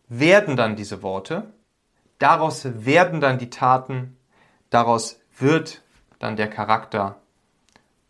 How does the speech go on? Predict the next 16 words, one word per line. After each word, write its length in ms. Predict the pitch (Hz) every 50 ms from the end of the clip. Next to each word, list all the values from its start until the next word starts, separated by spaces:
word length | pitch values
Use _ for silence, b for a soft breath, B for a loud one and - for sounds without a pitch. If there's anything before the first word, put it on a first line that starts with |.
| _ _ -
und 360 | 113 107 98 98 - - - _ _ _ -
daraus 440 | - 104 101 101 101 98 - 113 104
wird 320 | 117 127 131 131 - -
dann 380 | - 101 101 101 107 110 107 - _ _ -
<laughs> 260 | 110 - - _ -
mein 220 | - 120 131 135
Schicksal. 500 | - - 147 - - - - - - - _ _ _ _ _ _ _ _ _ _ _ _ _ _ _ _ _ _ _ B B B B B B B
Hört 140 | B 143 147
ihr 80 | 202 196
dazu 300 | 196 202 202 - 202 160
gern 240 | 175 175 202 208
mal 280 | 202 202 202 202 196 - -
die 80 | 160 151
Podcast-Folge 800 | 139 - 190 196 - - 190 180 170 - - - 175 170 165 160
Nummer 380 | 156 156 156 156 156 143 143 -
zweihundertfünf 1400 | - - - - - 165 160 175 185 165 170 165 156 147 135 135 - - - - - 214 190 147 170 240 - -